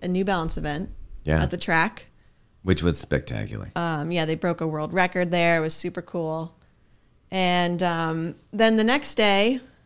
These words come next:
Speaker 1: I feel like we had a million things going on. I don't even remember what happened.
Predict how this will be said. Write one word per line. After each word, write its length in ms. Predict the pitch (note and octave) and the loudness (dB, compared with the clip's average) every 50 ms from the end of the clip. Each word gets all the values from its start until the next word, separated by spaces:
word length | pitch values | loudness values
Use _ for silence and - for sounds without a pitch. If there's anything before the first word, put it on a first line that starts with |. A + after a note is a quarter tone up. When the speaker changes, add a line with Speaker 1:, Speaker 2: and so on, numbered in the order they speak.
| _ _ _ _ _ _ _ _ _ _ _ _ _ | _ _ _ _ _ _ _ _ _ _ _ _ _
Speaker 1:
I 100 | - A3 | -8 -6
feel 120 | G#3+ A#3+ A3+ | -2 0 -2
like 100 | A3+ G#3+ | 0 0
we 120 | G#3+ A3+ | 0 0
had 100 | A3+ G#3+ | 0 2
a 40 | G#3+ | 2
million 260 | A3 A3 A3 A3+ A3 | 2 2 2 2 2
things 180 | C4+ C4 C4 B3 | 2 0 0 0
going 200 | - F#3 F3+ F3 | -2 -4 -4 -4
on. 140 | E3+ E3+ | -4 -4
I 40 | E3+ | -4
don't 100 | E3+ F3+ | -2 -2
even 80 | F#3 F#3+ | -2 -2
remember 200 | G3 G3 F#3+ G3 | -2 -2 -2 -2
what 80 | G3 G#3+ | -2 -2
happened. 360 | A3 G#3 G3 - E3+ F#3 - | -2 -2 -4 -6 -8 -10 -10